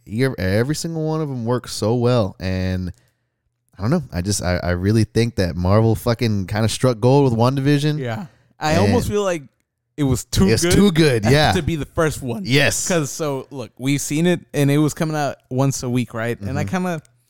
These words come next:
Speaker 2: Keontae hates that. She
Speaker 1: Mm-hmm.
Speaker 2: hates it. She
Speaker 1: I
Speaker 2: wants,
Speaker 1: loved it.
Speaker 2: she wants the whole thing at once.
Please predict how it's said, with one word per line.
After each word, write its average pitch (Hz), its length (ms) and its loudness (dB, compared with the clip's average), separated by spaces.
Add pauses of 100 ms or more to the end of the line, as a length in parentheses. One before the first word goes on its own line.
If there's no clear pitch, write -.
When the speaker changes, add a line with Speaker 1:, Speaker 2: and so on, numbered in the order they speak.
(340)
Speaker 2:
Keontae 208 320 0
hates 123 220 -8
that. - 100 -20 (140)
She 131 180 -4
Speaker 1:
Mm-hmm. 113 160 0
Speaker 2:
hates 143 400 0
it. - 140 -16
She - 100 -10
Speaker 1:
I 90 60 -2
Speaker 2:
wants, 95 160 2
Speaker 1:
loved 92 200 0
it. 92 160 -4
Speaker 2:
she - 100 -4
wants 196 160 0
the 175 100 0
whole 156 160 4
thing 160 200 -4
at 107 100 -4
once. 214 440 0